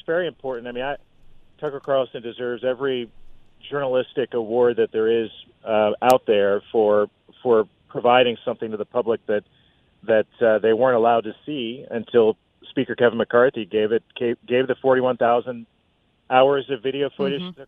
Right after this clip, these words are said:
Speaker 1: Cu-, Tucker Carlson, said, you know, "Go have at it, ma-, ma-, let the public see it,
Speaker 2: Yeah.
Speaker 1: and the public can draw their own conclusions." So that, that's, that's what journalism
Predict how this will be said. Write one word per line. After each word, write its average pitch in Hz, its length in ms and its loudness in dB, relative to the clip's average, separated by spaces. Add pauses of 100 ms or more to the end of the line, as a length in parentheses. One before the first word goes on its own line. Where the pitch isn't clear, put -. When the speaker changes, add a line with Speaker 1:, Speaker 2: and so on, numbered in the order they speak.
(120)
Speaker 1:
Cu-, - 140 -10
Tucker 139 240 -2
Carlson, 131 460 0 (140)
said, 123 160 0 (300)
you 123 80 -10
know, 117 100 -4
"Go 127 180 0
have 131 220 0
at 127 220 2
it, 156 240 -2
ma-, 127 160 -8 (100)
ma-, 131 220 -10
let 127 200 2
the - 80 -2
public 131 300 2 (140)
see 135 140 0
it, 170 200 4
Speaker 2:
Yeah. 185 240 -8 (160)
Speaker 1:
and 123 100 -6
the 117 60 0
public 123 260 0
can 113 120 -8
draw 117 180 2
their 110 160 -4
own 107 120 -16
conclusions." 110 720 -6
So 110 140 6
that, 131 220 2
that's, 151 220 4 (120)
that's 160 240 0
what 147 140 -6
journalism 127 640 -6